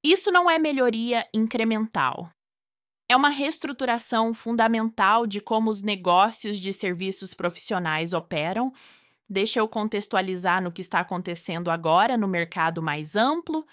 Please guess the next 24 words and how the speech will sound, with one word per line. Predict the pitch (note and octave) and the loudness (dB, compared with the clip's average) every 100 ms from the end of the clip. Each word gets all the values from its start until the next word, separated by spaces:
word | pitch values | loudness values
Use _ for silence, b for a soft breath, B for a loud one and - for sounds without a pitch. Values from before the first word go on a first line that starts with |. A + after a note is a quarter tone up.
| b b _ - | b b _ -2
porque | F#4 F4+ F4 | -2 0 0
isso | F#4 F#4 G4+ F#4+ | 4 2 2 -2
importa. | G4 B3+ G3 F3+ - F3 F3 - _ _ _ - | 0 6 6 6 0 -10 -10 -14 _ _ _ -4
Em | A3 | 2
dois | A3+ A3+ | 4 4
mil | A3 B3+ | 2 -2
e | D4+ | -2
vinte | D4 D4 D#4+ | -2 -2 -4
e | |
cinco, | D4+ C4+ A#3+ C4+ D#4 D4 B B B _ | -4 -2 -2 -2 -6 -10 B B B _
seiscentas | - A#3+ A#3+ - - C4 D#4 F4 D4+ B3 | -2 0 0 -4 0 0 2 2 2 2
mil | A#3+ | 2
mulheres | A#3 G#3+ G3 G3 G3 | 2 2 0 -2 -2
negras | G3 F#3+ F3+ F3+ - | 0 0 -2 -4 -2
foram | G#3+ G3+ G3+ | -2 0 2
demitidas | A3 D4 E4 - A#3+ A3+ A3 G#3+ | 2 0 -2 -2 -2 0 0 0
nos | G3+ G3 | -2 -4
Estados | G3+ G#3 F#3 F#3 | -4 0 0 0
Unidos. | G3+ F3 D3+ D#3 - - b b b _ | -4 -4 -6 -8 -10 -14 b b b _
Milhares | G2 G#3 F#3+ G3+ D4 E4 | -2 0 4 6 6 2
de | D4+ | -2
profissionais | C4 C4+ - C#4+ B3+ A3+ | -2 -2 -2 -2 0 0
de | G3+ | -2
tecnologia | F#3+ F#3 F#3 E3+ E3+ E3+ G#3+ C#4+ | -4 -4 -4 -4 -4 -6 -2 -2